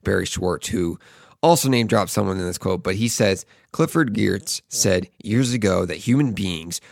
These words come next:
are the unfinished animals." And what he meant by that was that is, that it is only human nature to have a human nature that is very much the product of the society in which we pe-, which people live in. That human nature,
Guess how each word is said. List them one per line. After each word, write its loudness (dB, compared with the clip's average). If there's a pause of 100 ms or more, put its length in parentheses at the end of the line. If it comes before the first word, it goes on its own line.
are -6
the 0
unfinished -2
animals." -8 (500)
And 2
what 6
he 2
meant 0
by -4
that -8
was -6 (320)
that 0
is, 0 (260)
that -2
it -4
is -4 (100)
only -2
human -2
nature -2
to -8
have -8
a -10
human -2
nature -4
that -4
is -8
very -2 (240)
much -6
the -12
product -6
of -6
the -4
society -4
in -6
which -10
we -6
pe-, -12 (120)
which -8
people -8
live -2
in. -10 (520)
That 0
human 2
nature, 0